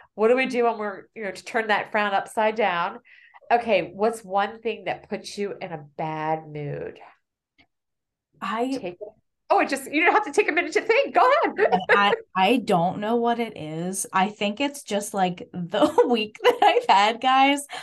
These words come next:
Speaker 2: Um, we have so many new people at work, and there's just, like, so many people in a small space lately. This last week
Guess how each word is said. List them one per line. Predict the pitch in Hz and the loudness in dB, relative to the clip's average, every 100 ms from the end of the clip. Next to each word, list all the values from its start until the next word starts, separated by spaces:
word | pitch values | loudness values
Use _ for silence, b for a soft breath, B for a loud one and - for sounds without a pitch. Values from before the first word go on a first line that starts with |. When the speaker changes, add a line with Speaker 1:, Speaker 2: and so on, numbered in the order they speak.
| B B - | B B 2
Speaker 2:
Um, | 226 214 202 202 - - | 6 6 6 0 -6 -10
we | 196 214 | -8 -2
have | 233 294 | 0 -2
so | - - - 180 | -4 -8 -2 -2
many | 185 196 202 | -2 -4 -4
new | 185 170 165 170 | -4 -2 -2 -6
people | 175 151 156 175 | -6 -10 -6 -2
at | 175 160 160 | 0 0 -2
work, | 160 175 175 | -4 -6 -4
and | 175 | -4
there's | 190 | -4
just, | 220 240 | -6 -6
like, | 262 - b b _ | -6 -6 b b _
so | - 202 185 | -4 -2 0
many | 190 190 | -2 -4
people | 185 165 175 180 | -4 -4 -2 -2
in | 175 | -2
a | 175 | -4
small | 175 - 170 165 | -6 -6 -4 -4
space | 175 - 151 135 175 - | -6 -8 -6 -6 -6 -8
lately. | 196 196 - 214 214 220 226 b b _ | -8 -6 -6 -6 -6 -10 -14 b b _
This | 175 185 190 - - 175 160 | -4 -2 -2 -8 -12 -12 -10
last | 175 185 190 220 247 | -2 2 2 2 -2
week | 208 208 | -6 -8